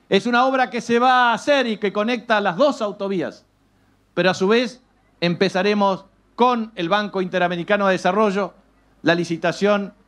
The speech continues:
y la adjudicación para el inicio del segundo puente Chaco Corriente. Esas obras, por su magnitud, por el efecto multiplicador en el empleo,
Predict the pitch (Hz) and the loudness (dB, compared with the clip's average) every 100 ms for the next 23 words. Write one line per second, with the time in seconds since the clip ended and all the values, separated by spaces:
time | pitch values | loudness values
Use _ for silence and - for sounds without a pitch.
0 | - 165 180 175 180 160 165 190 190 185 | -2 2 2 0 -4 -2 -2 0 -2 0
1 | 170 156 156 185 180 185 185 170 - - | -2 -2 -4 -4 -4 -2 -2 -4 -10 -6
2 | 156 143 156 175 160 - 165 156 143 131 | -4 -2 0 0 0 0 -2 0 -2 -2
3 | 143 143 135 135 127 95 - - - - | -2 -2 -2 -2 -2 -4 -12 -14 -12 -10
4 | - - - - - 285 285 - 240 - | -12 -8 -8 -4 2 4 4 2 0 2
5 | 247 202 - - - - - - - - | 2 0 -4 -10 -14 -12 -12 -12 -14 -12
6 | - - - - 254 294 - 262 262 247 | -12 -12 -10 0 2 2 -2 -2 -2 -2
7 | 240 220 254 196 - - - - - - | -2 0 2 0 -4 -18 -18 -18 -18 -20
8 | - - - - 233 240 240 - 294 - | -18 -18 -8 0 2 2 0 2 0 0
9 | 262 247 220 233 226 226 240 254 247 226 | -2 -2 -2 -2 0 2 2 2 -2 -2
10 | 214 180 262 262 185 120 | -2 0 0 2 0 -4